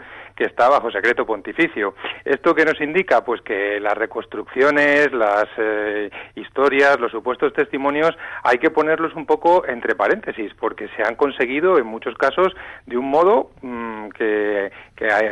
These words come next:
hay que decirlo claramente, violando estos, mm, las, las, los términos de ambos procesos. El único, eh, elemento objetivo que a mí me parece que nos permite reconstruir los hechos que han sucedido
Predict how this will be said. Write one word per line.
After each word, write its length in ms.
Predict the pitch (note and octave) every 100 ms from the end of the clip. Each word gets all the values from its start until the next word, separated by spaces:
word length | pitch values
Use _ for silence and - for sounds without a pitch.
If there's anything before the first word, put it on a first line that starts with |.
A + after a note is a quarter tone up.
| G#2
hay 160 | G#2 A2+
que 100 | C#3+
decirlo 340 | D3 C#3+ B2+
claramente, 600 | A2 G2+ A2+ E3+ F3 A#2
violando 920 | A2+ A2 A2+ G#2+ A2+ C3+ C#3+ F#3 A#3+ -
estos, 400 | C3 A#2+ D#3 D#3 -
mm, 460 | B2 A2+ G#2+ A2
las, 220 | A2 A2 A#2
las, 160 | G2 -
los 220 | - A2
términos 500 | - C#3 D#3+ F3+ E3+
de 100 | - A#2
ambos 240 | C3 C3+
procesos. 540 | - G#2 D#3 F3 A2 - - - -
El 180 | B2 C3
único, 560 | A3+ A#3 A3+ C#3+ G#2+ A#2
eh, 520 | A2+ A2+ A2 A2 G#2+
elemento 420 | A2+ A#2+ E3+ F3+ F#3
objetivo 560 | - B2 E3+ F#3+ C3
que 120 | - G#2+
a 60 |
mí 120 | A2+ C3+
me 100 | B2+
parece 300 | B2 D#3 D3+
que 100 | A2
nos 140 | G#2+
permite 400 | - G#2+ C#3 E3
reconstruir 640 | C#3+ C3 B2+ - B2+ D#3+ B2
los 200 | A2+ -
hechos 280 | D3+ C3+ -
que 100 | B2+
han 60 |
sucedido 520 | C3 A#2+ A#2+ D#3 B2+